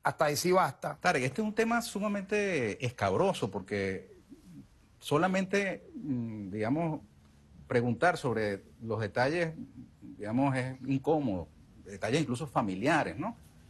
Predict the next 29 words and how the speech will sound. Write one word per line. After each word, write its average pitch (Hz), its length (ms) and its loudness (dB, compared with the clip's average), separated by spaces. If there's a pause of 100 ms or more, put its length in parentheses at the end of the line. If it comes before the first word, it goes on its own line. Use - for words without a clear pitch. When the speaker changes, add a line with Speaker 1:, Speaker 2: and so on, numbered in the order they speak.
(120)
Speaker 1:
Sí, 98 200 -2
es 95 100 2
Speaker 2:
Eh, 95 40 0
Speaker 1:
muy - 140 -2
Speaker 2:
cómo, 135 200 2
Speaker 1:
incómodo. 110 360 -6
Speaker 2:
cómo 143 400 0
el 123 420 -6
involucramiento, 117 640 -2
por 160 100 -2
ejemplo, 147 180 -2
de 147 100 -2
las 101 240 -4
hijas, 131 280 -4
una 123 240 -4
hija 143 300 -2
de 113 180 -2 (960)
Maggie 113 540 -4
Kumare 156 720 0
y 113 120 -10
otra 120 440 -4
hija 127 440 -10 (360)
de 107 200 0
ambos, 123 480 2
de 92 260 -2
ella 135 280 -4
y 95 120 -6
Carlos 120 340 -6
Lanz, 175 220 -4